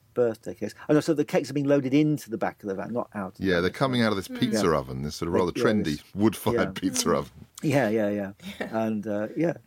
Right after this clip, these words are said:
Speaker 1: and, and as someone's putting, ha-, writing "Happy Birthday" and icing. It's
Speaker 2: Yeah, they're,
Speaker 1: very,
Speaker 2: they're working
Speaker 1: um,
Speaker 2: pretty hard, and, and the,
Speaker 1: yeah.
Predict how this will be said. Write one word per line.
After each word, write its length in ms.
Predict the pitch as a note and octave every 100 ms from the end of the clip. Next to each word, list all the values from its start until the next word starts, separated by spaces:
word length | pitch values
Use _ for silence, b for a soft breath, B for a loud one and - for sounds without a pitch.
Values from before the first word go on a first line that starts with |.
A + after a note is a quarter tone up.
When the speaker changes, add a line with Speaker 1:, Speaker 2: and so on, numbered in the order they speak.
| _ C#4+
Speaker 1:
and, 140 | B2+
and 200 | C#3+ C3
as 100 | B2
someone's 220 | - B2+
putting, 280 | A2 C3+ A#2+
ha-, 120 | G2 C3+
writing 240 | A#2+ A2+ A2
"Happy 240 | A#2+ A2+
Birthday" 560 | - B2+ B2+ - - A2+
and 80 | A2+
icing. 600 | A2+ A#2 - A#2+ A#2 A2+ b b b _
It's 200 | B2 G2
Speaker 2:
Yeah, 80 | A3
they're, 120 | B2+
Speaker 1:
very, 120 | A2+ A#2
Speaker 2:
they're 20 | A2
working 120 | A2
Speaker 1:
um, 20 | D#3+
Speaker 2:
pretty 200 | D3 G2+
hard, 240 | G2 F2+ A2
and, 140 | B2
and 120 | A#2+ B2+
the, 80 | B2+ -
Speaker 1:
yeah. 220 | B2 G#2+